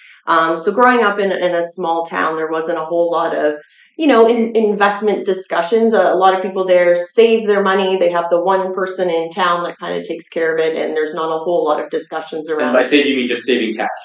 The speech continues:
Speaker 1: You got it.
Speaker 2: Cash.
Speaker 1: A lot of cash or a lot of, you know, just product type stuff, but there was
Speaker 2: Yeah.
Speaker 1: no link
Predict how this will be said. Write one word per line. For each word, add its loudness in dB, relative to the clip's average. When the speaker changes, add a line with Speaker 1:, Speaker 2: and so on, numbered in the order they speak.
Speaker 1:
You 4
got 4
it. -8
Speaker 2:
Cash. -20
Speaker 1:
A 4
lot 6
of -8
cash 4
or 6
a 4
lot 2
of, 0
you -4
know, -2
just -2
product 2
type -4
stuff, -4
but -4
there 4
was 2
Speaker 2:
Yeah. -2
Speaker 1:
no 6
link 2